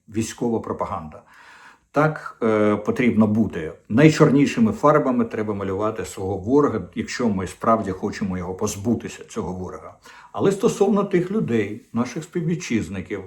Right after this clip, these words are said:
які б посади вони не займали, які не проявляються як вата,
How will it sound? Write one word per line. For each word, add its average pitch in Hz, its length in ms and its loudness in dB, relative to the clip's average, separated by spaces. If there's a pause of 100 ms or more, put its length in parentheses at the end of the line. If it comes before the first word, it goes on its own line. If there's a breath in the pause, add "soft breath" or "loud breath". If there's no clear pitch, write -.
(180)
які 170 200 -2
б 170 100 -10
посади 156 420 2
вони 139 220 2
не 143 120 2
займали, 92 560 0 (720 loud breath)
які 117 240 4
не 143 300 8
проявляються 123 1160 2
як 104 400 -4
вата, 107 600 0